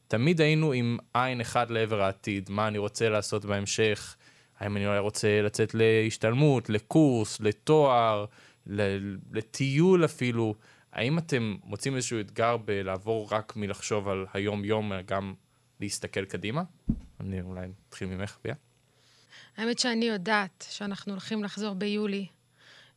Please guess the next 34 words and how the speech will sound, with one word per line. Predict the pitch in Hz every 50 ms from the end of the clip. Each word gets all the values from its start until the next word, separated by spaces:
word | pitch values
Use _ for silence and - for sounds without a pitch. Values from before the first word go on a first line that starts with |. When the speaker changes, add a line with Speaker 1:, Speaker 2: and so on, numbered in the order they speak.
| _ -
Speaker 2:
ובאמת | 95 95 104 107 - 139 -
לפני | 226 208 - - - - 214 214 220 226 240
המלחמה | 240 226 214 190 185 - - 202 202 196 202 202 202 185 185
היו | 196 202
לי | 202 220
מחשבות | 220 214 - - - 208 185 214 220 - -
לעזוב | 214 202 196 175 208 185
את | 196 - -
ירושלים | 196 190 170 - 202 202 196 214 226 226 220 190
ובאמת | 190 196 190 190 170 180 185 202 202 -
לעבור | 208 202 180 196 202
לעיר | 208 202 202 202 190
אחרת, | 180 - - - 196 190 208 233 233 - - - _ _ _ _ _ _ _ _ _ _ _ _ _ _ -
מאוד | 202 202 208 190 175
דרומית. | 170 208 180 185 190 185 190 190 - _ - - - 233 202 170 - 196 196 - _
<laughs> | _ - - - - - - _ _ _ 190
ו-, | 185 180 170 175 208 208 202 196 196 190 190 190 190 190 190 190 190 190 190
וזו | 175 175 190 190 180 185 -
שאלה, | - 214 196 202 226 254 240 214
כי | - - 196
בסוף | 196 180 - 220 196 185
הקו | - - 214 208
שלנו | 185 - 226 220 208 202 202
הוא | 190 185
בצפון. | 196 185 - 208 185 - - 214 208 208 202 202 - - _ _ _ _ _ _ - _ - - - - - -
כאילו, | - 202 202
אני | 214 202
חושבת | - - 240 233 - 247
על | 226
זה | 220 208 240 240 220
שאם | - - 233 220 220 220
אני | 220 220 214
עכשיו | 208 - - 220 208
אעבור, | 220 208 208 180 190 208 208 202 202